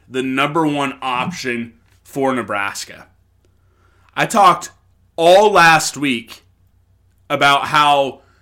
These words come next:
Nebraska is far better than what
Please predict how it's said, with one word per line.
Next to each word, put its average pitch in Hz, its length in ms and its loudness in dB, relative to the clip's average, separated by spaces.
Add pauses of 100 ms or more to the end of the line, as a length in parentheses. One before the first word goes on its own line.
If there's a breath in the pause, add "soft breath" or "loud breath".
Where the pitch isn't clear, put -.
(140)
Nebraska 156 680 0
is 131 200 -6
far 160 420 2
better 123 720 -2 (600)
than 135 380 -2
what 139 480 0